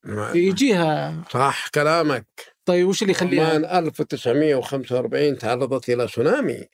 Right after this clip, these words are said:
Speaker 2: مم.
Speaker 1: منطقة مضيق هرمز، لأنه مضيق مفتوح على المحيط الهندي، ومنطقة مفتوحة على البحر العربي، منطقة مهمة جدا، منطقة السونامي.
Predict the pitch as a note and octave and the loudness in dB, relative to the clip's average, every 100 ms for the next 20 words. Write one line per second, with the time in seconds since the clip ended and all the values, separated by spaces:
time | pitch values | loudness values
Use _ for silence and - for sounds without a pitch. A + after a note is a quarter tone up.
0 | _ D#3 E3 E3 _ _ - C3+ - - | _ -2 -2 -4 _ _ -6 -6 -4 -4
1 | C#3 C#3 C#3+ - B2+ G#3+ C4+ B2+ C3+ B2+ | -2 -2 -2 -2 -2 0 2 0 0 0
2 | B2 F3+ F#3+ C3+ C3 - A#3+ F#3 - D3+ | 0 0 0 0 -2 2 2 2 -2 -4
3 | C#3+ C3+ - - - D3 C#3 - - D3+ | -4 -4 -8 -12 -14 -20 -20 -14 -4 -2
4 | C#3+ B2+ A2+ G#3 C4+ A#3 A3 G#3+ F3+ D3 | 0 -2 0 2 0 -2 -2 -2 -2 -4
5 | - B2+ - A2+ A#2 G#2+ - G2 A#2+ G#3+ | -6 -6 -6 -6 -6 -8 -8 -6 -2 0
6 | A3 A#3 A3+ G3+ C#3 C3+ - A#2 A2+ C#3+ | 2 2 2 2 0 -4 -4 -2 0 0
7 | G3+ D3 C#3+ F#3 A#3+ D#3 D3+ D#3+ - C3 | 0 0 0 0 0 0 -2 -4 -4 -6
8 | B2+ - D#3 A#3+ A#3 C3+ | -8 -2 2 2 2 -2